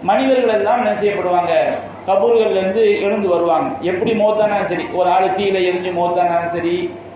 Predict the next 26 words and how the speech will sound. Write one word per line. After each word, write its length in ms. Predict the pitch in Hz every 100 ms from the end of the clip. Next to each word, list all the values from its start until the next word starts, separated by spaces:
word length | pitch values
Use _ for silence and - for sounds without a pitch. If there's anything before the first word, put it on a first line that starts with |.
| -
கடலுக்குள்ள 480 | 180 214 214 196 190
முங்கி 340 | 190 190 196 190
மௌத்தானாலும் 580 | 180 180 175 175 175
சரி, 320 | 170 165 170 175
வனவிலங்குகள் 680 | 170 196 202 196 196 185 175
சாப்பிட்டு 480 | 170 180 196 196
மௌத்தானாலும் 560 | 175 175 175 175 175 170
சரி, 240 | 170 175
எல்லாம் 240 | 190 170 202
மண்ணில் 280 | 208 208 208
தானே 180 | 214
கிடக்கும். 440 | 202 180 175 165 - - - - - - -
அந்த 180 | 175 190
மண்ணில் 460 | 196 220 285 262 208
கிடக்கும்போது 560 | 220 214 196 202 277
ஒரே 300 | 220 220 269
ஒரு 260 | 262 240 220
எலும்பு 260 | 214 226 220
மட்டும் 320 | 220 254 226
மக்காதுன்னு 380 | 208 214 214 214
நாம 220 | 202 180
சொன்னோம். 360 | 175 165 156
அந்த 180 | 165 170
நபிகள் 200 | 202 220
நாயகம் 380 | 208 202 196 185
சொல்லியிருக்கிறாங்க. 440 | 180 151 147 135